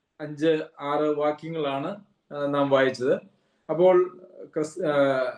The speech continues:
ക്രിസ്തീയ ജീവിതം അല്ലെങ്കിൽ സഭാ ജീവിതം, സഭാ ശുശ്രൂഷ, സഭയിൽ ഉള്ള നമ്മളുടെ,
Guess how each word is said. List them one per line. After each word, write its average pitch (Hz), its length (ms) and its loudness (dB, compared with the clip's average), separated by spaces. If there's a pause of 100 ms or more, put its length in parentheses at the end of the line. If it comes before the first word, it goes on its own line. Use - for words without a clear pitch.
(160)
ക്രിസ്തീയ 208 340 2
ജീവിതം 202 720 4
അല്ലെങ്കിൽ 170 260 0
സഭാ 170 340 4
ജീവിതം, 185 500 4
സഭാ 170 300 -2
ശുശ്രൂഷ, 180 500 -6 (680)
സഭയിൽ 190 680 4
ഉള്ള 170 220 0
നമ്മളുടെ, 175 720 -2